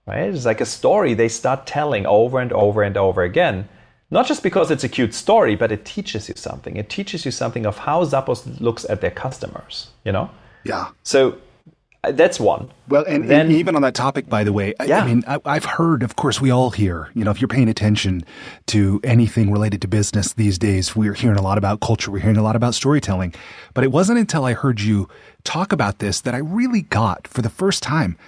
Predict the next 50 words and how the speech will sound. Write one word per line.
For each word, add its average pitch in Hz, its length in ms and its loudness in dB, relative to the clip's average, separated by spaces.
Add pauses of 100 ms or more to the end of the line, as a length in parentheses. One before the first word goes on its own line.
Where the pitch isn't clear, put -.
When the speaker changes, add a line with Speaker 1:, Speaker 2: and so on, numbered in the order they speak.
(460)
Speaker 2:
that - 220 -4 (300)
our 190 140 0
society 233 680 0
is 95 140 -2
built 101 260 -4
on 92 160 -2
culture. - 520 -6
Uh, 123 140 2
I'm 135 160 2
sorry, 117 260 0
Speaker 1:
Yeah, 165 80 2
Speaker 2:
on - 60 -2
stories. 92 360 -2
Speaker 1:
it's - 140 -6
a - 40 -4
story, 135 380 2 (120)
of - 120 2
Speaker 2:
Right? 123 140 2
Speaker 1:
course. 147 120 2
Speaker 2:
It's 139 140 -4
not 165 240 0
just 147 340 -4
Speaker 1:
Yeah. - 120 2
Speaker 2:
an 254 100 -8
organization. 135 840 2 (160)
I-, 123 160 -4
it's - 260 -4
not 127 280 2
just 120 420 -4 (120)
any 131 180 4
given 107 320 2
company, 131 500 0 (480)
but - 360 -2
also 147 500 -2
this 143 280 -4
whole, 120 220 -2 (120)
you 113 80 0
know, 117 80 4
religions 110 580 2
and, 101 260 4
and, 104 440 0 (500)
and 120 140 0
all 123 80 4
this. 165 180 2
And 131 200 0
so 135 160 2
this 120 240 0
idea 123 360 0
of 113 240 -2
actually 131 460 -2